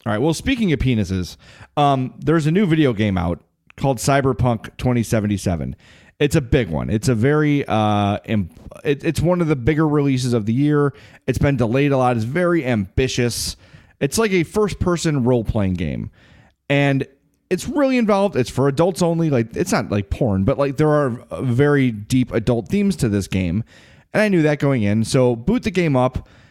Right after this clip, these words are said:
and start playing. So the first thing you have to do is you customize your character, and you've done this before, Rick, where you're,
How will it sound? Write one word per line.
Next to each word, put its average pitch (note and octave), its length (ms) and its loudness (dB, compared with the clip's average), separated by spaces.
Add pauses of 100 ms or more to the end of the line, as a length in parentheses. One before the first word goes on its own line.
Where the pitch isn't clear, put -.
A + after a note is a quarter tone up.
(260)
and C3+ 240 0
start - 160 0
playing. G#3 300 0
So C#3+ 240 4
the C3 100 0
first G3+ 320 0
thing F#3 140 0
you D#3 60 2
have D3 100 0
to C3 80 0
do B2+ 100 4
is A#2 140 2
you A2+ 40 2
customize A2 540 0
your G#2+ 80 -2
character, D2 540 -6 (280)
and A#3 160 0
you've B3+ 160 0
done G#2 200 0
this F#2 100 -2
before, F#2+ 320 -2
Rick, A2 240 -2
where A#2+ 160 0
you're, A2 380 2